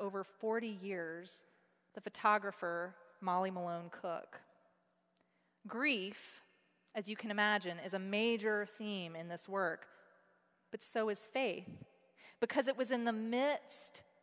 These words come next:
of Oliver's loss, at a low point in her life, not at a high point, that she began in her seventies to explore faith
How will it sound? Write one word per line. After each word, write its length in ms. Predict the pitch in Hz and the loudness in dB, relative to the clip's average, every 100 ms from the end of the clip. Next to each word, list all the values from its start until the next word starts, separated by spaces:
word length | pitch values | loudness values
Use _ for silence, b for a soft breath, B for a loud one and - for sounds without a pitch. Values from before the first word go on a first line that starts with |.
| _ - | _ -4
of 100 | 214 | 4
Oliver's 440 | - 214 202 190 202 | 8 8 6 2 6
loss, 480 | 226 226 165 170 - | 8 10 8 4 2
at 100 | 226 | 4
a 60 | 208 | 4
low 480 | 208 214 233 277 | 2 6 8 8
point 320 | 277 254 226 196 | 6 0 -2 -2
in 80 | 185 | -6
her 140 | 185 | 2
life, 340 | 180 165 165 208 | 4 4 2 -6
not 460 | 190 214 240 269 | 6 10 12 10
at 120 | 254 | 6
a 40 | 247 | 4
high 240 | - 247 | 4 2
point, 560 | 240 - 170 165 - - - _ b b b | 2 -4 -6 -8 -14 -20 -20 _ b b b
that 100 | 208 | -4
she 220 | - - | -2 -4
began 500 | 220 233 247 247 208 | -2 0 2 2 0
in 140 | 185 202 | -2 -6
her 140 | 196 | -8
seventies 1080 | - - - 254 269 220 165 - - - - _ _ _ _ | -6 -6 -4 0 0 0 -8 -14 -14 -16 -16 _ _ _ _
to 180 | - 233 | -6 -2
explore 640 | 214 - - 233 240 254 240 | 0 -2 -4 -2 2 4 2
faith 500 | - 233 190 156 | -2 -2 -2 -4